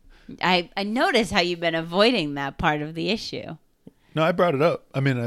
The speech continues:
Speaker 2: I brought it up on the cover, but
Speaker 1: Oh,
Speaker 2: yes,
Speaker 1: yeah.
Speaker 2: that, that is always going to be something that I'm like, "Ah, hmm."
Speaker 1: Let's not talk about it.
Speaker 2: But let's talk about
Speaker 1: But
Speaker 2: it.
Speaker 1: also, it's an interesting thing, like, when they're calling this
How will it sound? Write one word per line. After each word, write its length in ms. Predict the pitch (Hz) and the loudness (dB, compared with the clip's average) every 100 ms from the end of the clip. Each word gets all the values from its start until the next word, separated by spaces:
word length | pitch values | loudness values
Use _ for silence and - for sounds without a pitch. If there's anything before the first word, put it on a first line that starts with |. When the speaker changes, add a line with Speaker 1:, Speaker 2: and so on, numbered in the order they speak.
| 127 120 | -2 0
Speaker 2:
I 40 | |
brought 200 | 156 151 | 6 6
it 80 | 143 | 6
up 100 | 131 | 4
on 80 | 110 | 0
the 60 | |
cover, 300 | - 151 110 | 0 2 2
but 140 | 92 151 | 0 2
Speaker 1:
Oh, 80 | 175 | 2
Speaker 2:
yes, 120 | - | 2
Speaker 1:
yeah. 180 | 92 - 123 | -2 -4 -2
Speaker 2:
that, 220 | 120 117 | -2 0
that 160 | 117 117 | 0 0
is 380 | 104 90 - - _ _ _ _ _ _ _ - | -2 -6 -12 -16 _ _ _ _ _ _ _ 4
always 340 | 175 151 123 | 6 6 4
going 220 | 131 127 | 2 0
to 40 | 120 | 0
be 120 | 117 | -2
something 360 | 143 113 117 117 | -2 -2 -4 -4
that 100 | 110 | -4
I'm 80 | |
like, 220 | 110 107 - | -4 -6 0
"Ah, 460 | 156 165 151 127 - 175 | 2 4 4 2 -4 -6
hmm." 200 | 180 170 | -4 0
Speaker 1:
Let's 280 | 370 381 | 0 0
not 220 | 330 247 226 | 0 0 2
talk 240 | 180 165 | 0 0
about 300 | 160 151 147 | -4 -6 -6
it. 220 | 156 - _ 202 | -12 -16 _ 0
Speaker 2:
But 140 | 220 | 4
let's 260 | 226 247 - | 6 4 -2
talk 300 | 123 139 143 | 4 4 4
about 240 | 98 95 | 2 2
Speaker 1:
But 140 | 285 - | 2 4
Speaker 2:
it. 20 | |
Speaker 1:
also, 360 | 247 294 330 320 | 2 2 -2 -6
it's 120 | 262 | -6
an 100 | 240 | -6
interesting 880 | 233 220 233 208 233 226 220 214 - | -6 -4 -6 -8 -6 -4 -4 -8 -14
thing, 520 | - - 185 180 175 175 | -20 -6 -4 -2 -4 -4
like, 180 | 160 | -4
when 160 | 165 165 | -4 -4
they're 160 | 165 165 | -4 -4
calling 920 | - 170 185 226 185 151 147 156 165 _ _ _ _ _ _ _ | -4 2 4 4 2 0 0 -4 -8 _ _ _ _ _ _ _
this 800 | 151 147 175 180 180 - - - | -14 2 6 6 6 -2 -10 -12